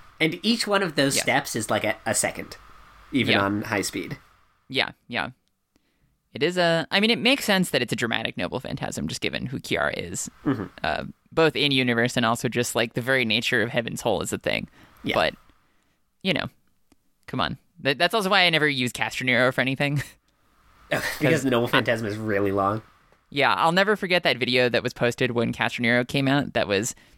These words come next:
Speaker 2: one Castro Nero Noble Phantasm, and then the amount of Paul Bunyan Noble Phantasms you could fit inside of one Castro Nero Noble Phantasm.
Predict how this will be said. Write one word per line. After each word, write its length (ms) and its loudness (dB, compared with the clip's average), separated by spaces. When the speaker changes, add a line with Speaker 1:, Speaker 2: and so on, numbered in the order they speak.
Speaker 2:
one 360 0
Castro 380 -2
Nero 440 2
Noble 280 2
Phantasm, 580 0
and 180 0
then 360 0
the 100 2
amount 240 2
of 140 -4
Paul 200 0
Bunyan 300 0
Noble 260 4
Phantasms 560 0
you 80 2
could 160 -2
fit 280 0
inside 480 -2
of 180 -4
one 320 0
Castro 460 -2
Nero 300 2
Noble 220 2
Phantasm. 580 2